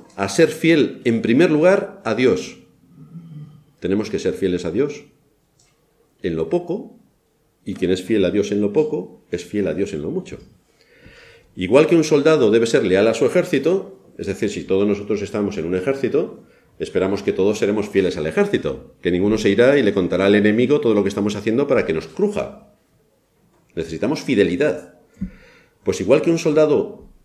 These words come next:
igual que de un soldado esperamos que sea fiel, <clears throat> nosotros también tenemos que ser fieles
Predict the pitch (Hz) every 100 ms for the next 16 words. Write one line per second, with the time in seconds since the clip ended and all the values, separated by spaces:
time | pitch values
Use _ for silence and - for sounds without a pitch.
0 | _ 104 95 143 143 143 165 131 143 135
1 | - 120 131 - 95 92 - 180 151 202
2 | - - _ _ _ _ _ _ _ _
3 | _ _ - 104 - - - - 87 117
4 | 135 117 113 113 113 113 113 - 101 85
5 | 73 - -